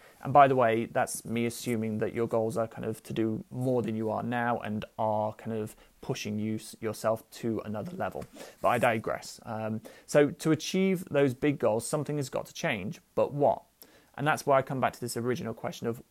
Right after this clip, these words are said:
what's going to change. And it's been a really powerful question for me recently as I've faced some hard truths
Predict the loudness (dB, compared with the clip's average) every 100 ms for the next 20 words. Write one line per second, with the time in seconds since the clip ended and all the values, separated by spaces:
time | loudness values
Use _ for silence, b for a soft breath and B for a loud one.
0 | -2 0 0 -4 -6 -4 -4 -8 -10 -8
1 | -8 -10 -14 b b b -10 -6 -2 -2
2 | -4 0 2 4 4 4 2 0 0 0
3 | -6 -4 -6 -6 -10 -6 -4 -2 2 0
4 | 0 -4 -4 -2 0 0 2 -2 0 -4
5 | -6 0 2 2 0 -2 -2